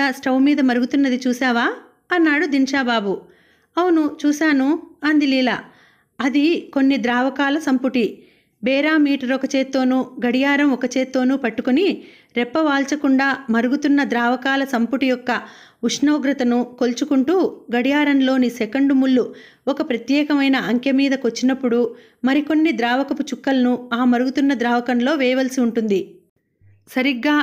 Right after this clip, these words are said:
ఆ నిర్ణీత సమయంలోనే నువ్వు తలుపు కొట్టి పిలిచావు. నా మనస్సు చెదిరింది. నీకు తలుపు తెరిచి తిరిగి వచ్చేటప్పటికి కొన్ని సెకండ్లు టైమ్ దాటిపోయింది. అందులో కలపదలుచుకున్న ద్రావకాలు మర్చిపోయాను.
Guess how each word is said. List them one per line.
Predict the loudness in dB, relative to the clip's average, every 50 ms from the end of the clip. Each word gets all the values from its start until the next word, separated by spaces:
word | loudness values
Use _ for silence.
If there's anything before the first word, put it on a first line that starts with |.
| -2 -2 -2
ఆ | -2 0 2
నిర్ణీత | 2 2 2 2 2 2 2 0
సమయంలోనే | -2 0 2 2 2 4 2 2 2 2 2 2 2 0 -2 -4 -6 -14 -20 -20 _ _ 0
నువ్వు | 0 2 2 0
తలుపు | 0 0 -2 -2 -2 -2
కొట్టి | -2 -2 -4 -2 -2 -2 -2 -2 -2 -2
పిలిచావు. | -2 -2 0 0 0 0 2 0 0 0 -2 -8 -6 _
నా | 0 0 2 2
మనస్సు | 2 2 2 0 0 -2 -4
చెదిరింది. | -2 -2 -2 -2 0 0 0 2 2 0 -2 -4 -8 -16 -20 _ _ _ _ -2
నీకు | 0 0 0 0 -2 -2
తలుపు | -2 0 0 -2 0 0 -2
తెరిచి | -2 -2 -2 -2 -2 -2 -2
తిరిగి | -2 -2 -2 0 0 0
వచ్చేటప్పటికి | 0 -2 -2 -2 0 0 0 -2 -2 -4 -4 -2 -2 -2 -2 -2 -4 -8 -16 -20 _ _ _ -2
కొన్ని | -2 0 0 0
సెకండ్లు | 0 -2 -2 -2 2 2 2 2 2 0 -2 -2 -2 -2
టైమ్ | 0 0 0 0
దాటిపోయింది. | 0 -2 -2 -4 -4 -2 0 0 0 2 0 0 0 -2 -4 -8 -16 -20 _ _ _ _ _
అందులో | 0 2 2 2 2 2 0 0
కలపదలుచుకున్న | -2 -2 -2 -2 -2 -2 0 -2 -2 -2 -2 -4 -2 0 0 2 0
ద్రావకాలు | 0 -2 -2 -2 -2 -2 -2 -2 -2 0 0 2
మర్చిపోయాను. | 2 0 0 0 -4 -4 -2 -2 0 0 0 0 -2